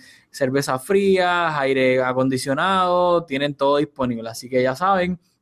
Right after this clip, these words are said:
en nuestras redes sociales, en Twitter, a Julio lo pueden encontrar en at borras con dos R Julio, a mí en at aldamuy con dos Y.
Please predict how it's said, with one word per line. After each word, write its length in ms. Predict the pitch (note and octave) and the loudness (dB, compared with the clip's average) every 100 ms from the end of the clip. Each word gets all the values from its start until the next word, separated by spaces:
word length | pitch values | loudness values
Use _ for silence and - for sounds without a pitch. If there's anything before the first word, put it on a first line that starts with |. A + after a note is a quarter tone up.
| _ _ _ _ - | _ _ _ _ -14
en 100 | C#3 C3+ | -6 -6
nuestras 280 | C3 B2+ | -4 -4
redes 220 | B2+ C#3 C3+ | 0 0 0
sociales, 500 | C#3+ E3 E3+ E3 D3+ | -2 0 0 0 -2
en 120 | C3 | -2
Twitter, 420 | D3+ D#3+ D3+ D3+ _ _ _ | -2 0 -2 -4 _ _ _
a 120 | - | -4
Julio 260 | B2 C3+ C#3 | 0 2 4
lo 120 | C3+ | 2
pueden 360 | C3 B2+ C3+ C#3 | 2 0 0 -4
encontrar 600 | C3 B2+ B2+ C3 C3 B2+ | -4 -2 0 0 0 -4
en 180 | B2+ B2 | -6 -4
at 200 | C3 C3 - _ - | -4 -6 -10 _ -2
borras 680 | C3 B2 B2+ C3+ C3+ - _ _ | 0 0 0 -2 -4 -8 _ _
con 200 | - C3 | -4 -2
dos 160 | C3 B2+ | 0 0
R 280 | C3+ C#3 C3+ | 0 0 -2
Julio, 500 | D#3 G3+ F#3+ F3 F3 _ _ _ | 0 2 2 0 -2 _ _ _
a 160 | B2 B2+ | -2 0
mí 200 | C3+ C#3 | 2 0
en 120 | B2+ | -2
at 160 | C3+ C3+ _ | -6 -8 _
aldamuy 800 | C3 C3+ C#3 C3+ C#3 E3 D3+ D3 | -6 -4 -2 -2 0 0 0 -4
con 320 | - C3 B2+ | -2 0 0
dos 180 | C3 C#3+ | 0 2
Y. 140 | D3+ | 2